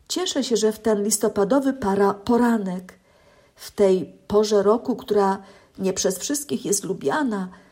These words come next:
bo ciemno, ponuro, brak słońca, takie krótkie są dni, możemy przypomnieć sobie werset z trzydziestego pierwszego rozdziału Księgi Jeremiasza, który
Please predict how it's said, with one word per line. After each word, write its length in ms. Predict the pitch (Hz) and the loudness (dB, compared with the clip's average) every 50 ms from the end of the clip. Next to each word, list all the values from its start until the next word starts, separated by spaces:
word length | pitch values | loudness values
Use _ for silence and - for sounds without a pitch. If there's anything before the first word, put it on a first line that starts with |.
| _ _ _ _ _ _ - | _ _ _ _ _ _ -8
bo 400 | 180 156 180 170 165 156 - - - | -4 -2 0 0 0 -2 -4 -4 -4
ciemno, 800 | - - 208 208 233 247 254 254 220 202 185 185 175 175 170 - _ _ _ | 0 4 6 6 6 4 2 0 -2 -2 -4 -6 -6 -8 -12 -16 _ _ _
ponuro, 680 | - - 160 151 160 180 208 233 247 226 196 180 180 185 - - - _ _ _ _ _ _ _ _ - | -8 -6 -4 0 4 6 6 8 8 6 4 2 0 -4 -10 -18 -20 _ _ _ _ _ _ _ _ -6
brak 340 | - 165 180 170 180 - - | -2 0 0 0 0 -2 -2
słońca, 840 | - - - 190 196 208 226 226 226 220 - - - 190 170 170 180 - - _ _ _ _ _ _ _ _ _ - | 0 0 2 4 4 4 4 2 0 -2 -4 -4 -4 -4 -6 -8 -10 -14 -18 _ _ _ _ _ _ _ _ _ -8
takie 480 | - 170 175 - - 196 185 180 151 - - - _ | -8 -8 -8 -4 -2 -2 0 0 -2 -6 -10 -16 _
krótkie 540 | - - 202 240 262 262 - - - 202 202 | -10 -4 -2 -2 -2 -2 -2 0 2 2 4
są 300 | 196 - 208 202 202 180 | 2 2 0 0 -2 -2
dni, 480 | 175 214 226 247 269 262 247 - - - - _ _ _ - _ _ _ _ _ _ _ _ _ _ _ _ _ - | -2 0 2 2 4 4 2 0 -4 -10 -16 _ _ _ -20 _ _ _ _ _ _ _ _ _ _ _ _ _ -2
możemy 320 | 185 202 208 269 294 330 | 0 0 0 0 -4 -6
przypomnieć 760 | - - - - 240 233 - 269 320 - - 330 302 - - | -4 -4 -2 -2 -4 -2 0 0 0 -2 -2 -8 -8 -4 -2
sobie 300 | - 254 196 208 214 202 | 0 0 4 4 4 4
werset 640 | 180 180 202 226 262 285 277 - - 294 294 294 - | 4 4 2 4 4 2 0 -2 0 -2 -2 -2 -4
z 160 | - - - | -12 -14 -12
trzydziestego 560 | - - 208 185 214 208 - - 262 240 262 247 | -10 -4 2 2 2 4 4 2 0 2 0 0
pierwszego 500 | - 226 202 196 - - 254 202 220 208 | 2 2 2 2 2 0 2 4 6 8
rozdziału 500 | 208 196 185 180 240 233 233 220 214 214 - - | 8 6 6 4 2 4 6 6 4 2 -2 -12
Księgi 480 | - - - - 220 220 226 214 214 202 | -10 -4 -2 0 0 0 0 0 2 4
Jeremiasza, 640 | 208 202 196 185 175 185 196 214 233 233 - 247 233 | 4 4 4 2 0 0 0 0 0 0 -2 -4 -6
który 340 | - - - 214 220 220 | -6 -4 -2 0 0 0